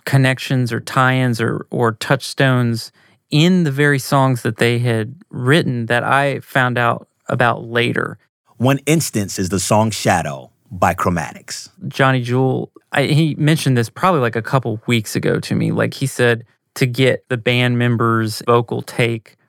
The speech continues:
Speaker 1: for that song, I showed them the scene from the original series,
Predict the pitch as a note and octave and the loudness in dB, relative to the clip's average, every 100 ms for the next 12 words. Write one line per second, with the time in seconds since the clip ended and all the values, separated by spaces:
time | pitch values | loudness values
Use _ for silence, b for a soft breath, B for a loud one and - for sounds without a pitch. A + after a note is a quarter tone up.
0 | _ - A#2+ A#2 A2+ - - C3 B2+ A#2 | _ -4 0 0 -2 -4 0 2 4 2
1 | G#2+ A2+ b b b - A#2 B2 - - | -2 -8 b b b -2 -2 -2 -8 -4
2 | C3 C3 B2+ B2 B2 A#2 A2 A#2 _ _ | 0 0 -2 -2 0 0 -2 -6 _ _
3 | _ _ _ A#2+ A2 - C#3 C3 B2+ A#2+ | _ _ _ -2 -2 -2 2 4 4 2
4 | A2+ _ - C3 B2 A2 A2+ B2 C3 A#2+ | -2 _ 0 2 2 2 2 2 2 0
5 | A2 - B2 A#2+ A2 G#2+ A2 - | 0 0 2 4 2 -2 -8 -14